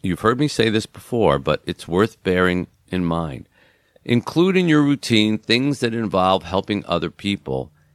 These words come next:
and you won't lack pleasure in your normal activities. My normal activities include, every month, a trip to Haiti to go to our orphanage there that we operate. And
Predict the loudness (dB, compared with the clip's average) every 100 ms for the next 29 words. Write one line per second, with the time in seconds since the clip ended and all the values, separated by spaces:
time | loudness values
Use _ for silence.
0 | _ _ -2 2 4 2 2 -2 -4 -2
1 | 2 2 0 2 0 0 0 2 4 2
2 | -2 0 0 2 2 2 2 0 -2 -4
3 | -4 -4 -6 -12 -16 -20 -20 -20 -14 -4
4 | 0 2 0 -2 -2 0 0 0 0 -2
5 | -4 -6 -4 -4 -4 -6 -4 -2 -2 -4
6 | -2 -2 -2 -2 -2 0 2 2 0 -2
7 | -8 -20 _ _ _ -2 0 -2 0 0
8 | 2 0 -2 -14 _ _ _ _ _ -10
9 | -4 2 2 4 2 2 2 0 0 0
10 | 0 -4 -4 -2 -2 0 -2 -2 -2 -2
11 | -4 -6 -6 -4 0 2 2